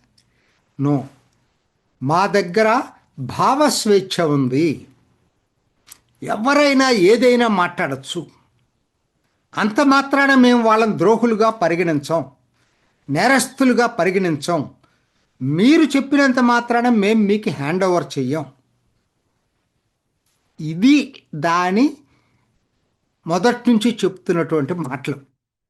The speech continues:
క-, కెనడా. అంటే, "మేము భావస్వేచ్ఛకి ఎంత గౌరవం ఇస్తామో మీకు తెలియదు, మాకు నచ్చని విషయాలు వాళ్ళు మాట్లాడినా మేమేం మాట్లాడం, అంతటి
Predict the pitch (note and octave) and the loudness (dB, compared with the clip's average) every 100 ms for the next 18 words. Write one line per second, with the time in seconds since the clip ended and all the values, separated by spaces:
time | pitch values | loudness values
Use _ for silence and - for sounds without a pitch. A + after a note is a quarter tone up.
0 | _ _ - D#3 D3 - E3+ F3 - - | _ _ -6 -6 -4 -2 -2 -2 -4 -10
1 | _ _ _ _ _ _ _ - E3+ A3+ | _ _ _ _ _ _ _ -12 -4 0
2 | G3 D3 D#3+ G#3+ G3+ C3 D3+ G3 B3 B3 | 0 0 2 2 0 -2 -2 0 2 0
3 | - A3 A#3+ A#3 - A#3+ A3+ B3 G3+ - | 0 2 2 0 -2 -2 0 0 0 -2
4 | - _ - C#3+ F3 F3+ C#4+ G#3+ A3+ A#3+ | -12 _ -6 -4 -4 -2 -2 2 2 4
5 | B3 A3 G3+ - A3 G#3 G#3+ G3 D#3+ D3+ | 4 4 0 -2 -2 0 2 0 -2 -4
6 | D3+ D#3 D3+ A#3+ - - _ C#3+ D3+ G3 | 0 0 0 -2 -4 -18 _ -4 0 2
7 | C4+ C4+ F#3+ D#3 - C#4+ D4+ D4 B3+ - | 2 0 -2 -4 -2 0 2 2 2 0
8 | C4 C4 B3+ A#3+ A3 G3 A3+ - B3 A#3 | 0 2 2 2 2 2 0 -2 0 2
9 | C4 A#3+ G#3+ F3 E3+ G3+ D3 C3 C3 C#3 | 2 4 2 0 -2 -2 -2 -6 -6 -8
10 | B2+ C3+ _ _ _ _ _ _ _ _ | -8 -14 _ _ _ _ _ _ _ _
11 | _ _ - G3 A#3+ - D#4+ D4+ C#4 E3+ | _ _ -2 0 2 2 2 4 2 2
12 | E3+ G3 | 0 -4